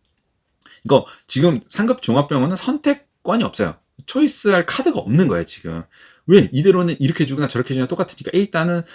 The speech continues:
이 시범 사업에 참여해. 지원금 받아. 아까도 얘기했지만 이거밖에 지금 없습니다. 그러니까 올인 하는 거고 당장은 정부를 믿고 시작하지만 삼 년이라는 오랜 기간 진행되는 만큼 끝까지 완주할 수 있을지에 대한 우려가 많다고 토로했다.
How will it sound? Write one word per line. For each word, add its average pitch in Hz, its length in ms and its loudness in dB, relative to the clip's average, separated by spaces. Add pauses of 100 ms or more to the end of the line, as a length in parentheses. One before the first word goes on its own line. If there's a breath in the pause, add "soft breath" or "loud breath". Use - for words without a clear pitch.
(240 loud breath)
이 113 100 -4
시범 190 280 0
사업에 143 180 -2
참여해. 123 480 -8 (400)
지원금 120 200 0
받아. - 260 -12
아까도 101 240 0
얘기했지만 85 360 -6 (120)
이거밖에 160 400 2
지금 101 180 -4
없습니다. 95 400 -4
그러니까 175 320 2
올인 107 300 2 (240 soft breath)
하는 135 160 -4
거고 90 200 -8 (240 loud breath)
당장은 160 360 4
정부를 131 400 2
믿고 107 180 0
시작하지만 131 400 -4
삼 180 160 -4
년이라는 170 560 0
오랜 120 220 4
기간 117 340 -2 (220 loud breath)
진행되는 117 480 2
만큼 110 240 -6
끝까지 180 300 0
완주할 107 340 0
수 113 320 -2
있을지에 101 440 -2
대한 98 200 -2
우려가 92 180 -2
많다고 - 320 -10
토로했다. - 480 -10